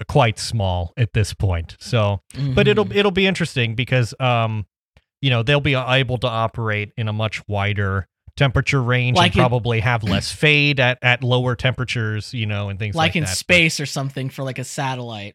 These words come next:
Speaker 2: for
Speaker 1: Exactly,
Speaker 2: instance.
Speaker 1: yeah. They, they note that it can operate a temperature range from a hundred and, a hundred degrees to minus forty degrees Celsius, which is pretty remarkable 'cause that's basically the boiling point of water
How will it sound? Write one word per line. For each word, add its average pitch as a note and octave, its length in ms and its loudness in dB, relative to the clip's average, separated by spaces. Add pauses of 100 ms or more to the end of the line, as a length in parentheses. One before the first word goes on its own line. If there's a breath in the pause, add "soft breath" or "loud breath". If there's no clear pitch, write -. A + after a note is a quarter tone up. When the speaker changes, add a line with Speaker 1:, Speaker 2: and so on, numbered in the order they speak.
Speaker 2:
for G2+ 140 -16
Speaker 1:
Exactly, B2+ 720 0
Speaker 2:
instance. G#2+ 100 -6
Speaker 1:
yeah. G#2+ 260 -2
They, C#3+ 220 -2
they D#3 160 4
note D3+ 240 2
that C#3 120 0
it B2+ 120 -2
can C#3 100 0
operate B2 360 -2
a - 20 -2
temperature B2 420 -2
range A#2 240 -2
from A2 240 -2
a A2+ 100 -2
hundred C3+ 320 0
and, A#2 220 -2
a A#2+ 60 0
hundred D#3+ 320 2
degrees C#3 420 2
to C3+ 100 0
minus A#2 440 0
forty A#2+ 320 0
degrees G#2+ 400 0
Celsius, G#2 760 0
which G#2 220 -2
is G2+ 100 -2
pretty G#2+ 220 0
remarkable F#2+ 480 -2
'cause F#2 140 -6
that's G2 160 -2
basically G2+ 320 0
the F#2+ 80 -4
boiling A2 440 2
point G#2+ 280 0
of F#2 100 0
water G2+ 380 0